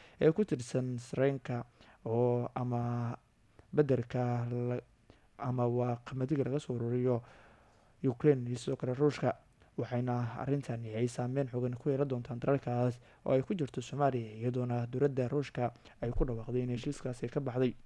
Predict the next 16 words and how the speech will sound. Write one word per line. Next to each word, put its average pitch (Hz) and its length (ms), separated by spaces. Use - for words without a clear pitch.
Waxaana 117 260
tallaabadani 123 640
ay 120 220
ku 139 140
tilmaameen, 117 500
een, 123 220
dalalka 120 720
saboolka 127 440
ah 117 260
in 143 200
ay 131 360
ka 151 100
xun 131 160
yihiin, 135 200
isla 123 200
markaana 135 360